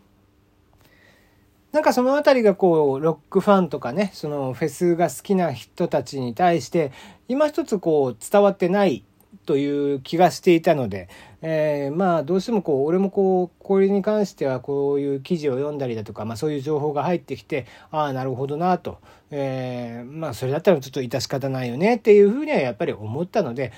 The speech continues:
ちょっとこちらに関して今日は紹介をしてみました。うん、まあ、早いとこね、やっぱりこう、フェスなんかもワクチンの接種というのが、えー、進んでいって、本当に集団免疫というものが出来上がってから、えー、行う限りにはいいのかなという気がしますが、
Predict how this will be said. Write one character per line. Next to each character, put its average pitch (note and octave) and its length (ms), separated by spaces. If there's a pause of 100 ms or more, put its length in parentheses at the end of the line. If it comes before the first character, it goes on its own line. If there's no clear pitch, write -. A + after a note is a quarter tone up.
(160)
ち - 80
ょ - 20
っ - 20
と B2+ 120
こ A2 100
ち C3 80
ら B2 80
に A#2+ 100
関 B2+ 220
し - 120
て A#3 160
今 F3+ 60
日 C#3+ 80
は G2+ 160
紹 G2+ 240
介 F#2+ 240
を F#3 60
し F#3 80
て A#2 140
み E2+ 120
ま D#2+ 140
し - 80
た。 - 140 (520)
う D3+ 40
ん、 C3 280
ま E3+ 120
あ、 - 40
早 F#3+ 180
い G3 60
と F3 100
こ D3 100
ね、 G#3 160
や D#3+ 60
っ - 20
ぱ - 100
り D3+ 100
こ B2+ 400
う、 A2 40
フ D3 100
ェ C#3 40
ス D#3+ 100
な F#3+ 100
ん F#3 80
か C#3 100
も A#2+ 140
ワ G3 120
ク - 80
チ C#3+ 360
ン A2+ 340
の B2 80
接 G3 200
種 - 120
と C#3 80
い - 20
う A#2+ 40
の A2 100
が、 G#2 240 (280)
え A#2 460
ー、 G#2 40
進 D#3+ 320
ん F3 40
で F3 100
い D#3+ 40
っ C#3+ 80
て、 D3+ 260 (240)
本 G3+ 140
当 G#3 80
に F#3+ 80
集 G#3+ 180
団 G#3 180
免 G#3+ 240
疫 G3+ 180
と G3 100
い - 20
う D#3+ 60
も D3+ 60
の C3+ 80
が B2+ 120
出 F#3+ 160
来 B3 120
上 C4+ 80
が D4 80
っ C#4+ 60
て B3+ 140
か D4 140
ら、 A#3+ 220 (220)
え C3+ 280
ー、 C3 40
行 D3 320
う C#3+ 40
限 E3+ 240
り C3+ 80
に A2+ 100
は G#2+ 60
い C#3 80
い C3+ 40
の A#2+ 120
か A#2 100
な A2+ 220
と A2 100
い G#2+ 60
う G#2 40
気 C3 120
が B2 100
し B2 140
ま A#2 120
す A2+ 120
が、 G2+ 160